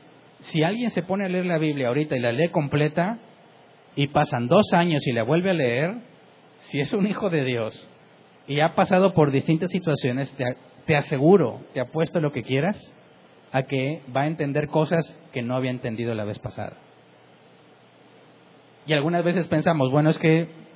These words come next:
Dios no te las quiso mostrar". Es cierto, pero también no te las va a mostrar porque no las vas a entender, porque no has vivido las cosas que te van a permitir entenderlas.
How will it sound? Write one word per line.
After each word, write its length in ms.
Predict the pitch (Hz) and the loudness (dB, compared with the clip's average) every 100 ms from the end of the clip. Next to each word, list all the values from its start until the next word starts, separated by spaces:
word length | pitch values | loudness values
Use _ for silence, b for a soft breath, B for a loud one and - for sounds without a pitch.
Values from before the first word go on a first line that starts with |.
| - | -16
Dios 280 | 143 147 151 | 0 2 2
no 100 | 151 | 0
te 100 | 160 | 0
las 140 | 135 | -2
quiso 220 | - 151 147 | -2 -2 0
mostrar". 540 | 143 143 165 131 - - - - - 156 | -2 0 2 2 -2 -20 -20 -20 -18 -10
Es 120 | 175 | -2
cierto, 420 | 220 233 233 113 - - - - - - - | 0 0 -2 -6 -8 -20 -20 -20 -20 -20 -2
pero 160 | 151 139 | 0 2
también 380 | 135 139 156 | 2 2 2
no 140 | 165 175 | 0 0
te 100 | 180 | 0
las 120 | 160 | 0
va 60 | 165 | 0
a 40 | |
mostrar 420 | 170 160 165 170 | 0 2 2 2
porque 280 | - 147 151 | -2 0 0
no 200 | 143 170 | 2 4
las 240 | 175 160 151 | 4 2 0
vas 160 | 170 | 0
a 40 | 175 | 0
entender, 500 | 170 156 123 117 151 - - - | 0 0 0 -2 -10 -20 -20 -2
porque 240 | 147 143 127 | -2 0 0
no 140 | 131 | 2
has 160 | 147 139 | 0 0
vivido 380 | 143 143 135 | 2 2 0
las 180 | 151 143 | -2 -2
cosas 300 | 135 131 147 | 0 0 0
que 100 | - | -2
te 140 | 139 113 | -4 -4
van 200 | 120 127 | -2 -4
a 60 | |
permitir 460 | 131 127 117 131 131 | -4 -6 -4 -2 -2
entenderlas. 600 | 139 175 185 220 151 | -2 -2 0 0 -4